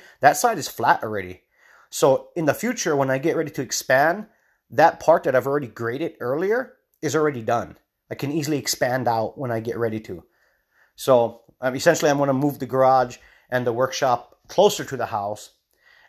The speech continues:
and then expand out, you know, when that time is, um, there.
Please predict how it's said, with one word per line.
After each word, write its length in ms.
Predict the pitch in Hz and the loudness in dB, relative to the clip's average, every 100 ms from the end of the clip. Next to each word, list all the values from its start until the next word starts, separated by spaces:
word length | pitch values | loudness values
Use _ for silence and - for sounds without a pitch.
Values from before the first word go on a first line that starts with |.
| - | -4
and 100 | 131 | 0
then 140 | 135 | 0
expand 540 | 117 - - 117 107 - - | -2 -6 -4 -6 -8 -14 -4
out, 400 | 135 117 - - - _ _ _ _ _ - | -2 -4 -8 -20 -20 _ _ _ _ _ -20
you 360 | 123 - 151 | -20 -12 -6
know, 120 | 117 | -4
when 160 | 113 113 | -2 -2
that 160 | 110 - | -4 -6
time 260 | 113 110 | -6 -4
is, 300 | 107 107 101 | -6 -8 -10
um, 420 | - 104 98 95 - _ _ _ _ | -8 -8 -8 -10 -16 _ _ _ _
there. 360 | 127 117 95 | -4 -4 -4